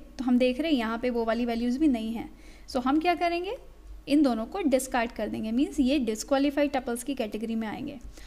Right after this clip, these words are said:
और बाद में जब हमें disqualified tuples मिल जाएगा, सबसे पहले हम यही निकालेंगे, disqualified tuples। Disqualified tuples मिलने के बाद हम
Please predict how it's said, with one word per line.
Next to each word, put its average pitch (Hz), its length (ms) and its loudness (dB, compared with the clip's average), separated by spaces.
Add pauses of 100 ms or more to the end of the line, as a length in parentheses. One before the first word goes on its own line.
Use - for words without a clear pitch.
(180)
और 240 280 0
बाद 220 260 -2
में 302 160 2
जब 311 140 6
हमें 320 240 6
disqualified 359 600 2
tuples 330 320 2
मिल 247 220 6
जाएगा, 233 500 2
सबसे 285 260 0
पहले 339 200 2
हम 330 140 4
यही 277 180 10
निकालेंगे, 208 440 2
disqualified 254 720 0
tuples। - 400 -8 (540)
Disqualified 311 580 2
tuples 302 300 0
मिलने 254 260 4
के 269 120 0
बाद 214 280 -2
हम 285 120 2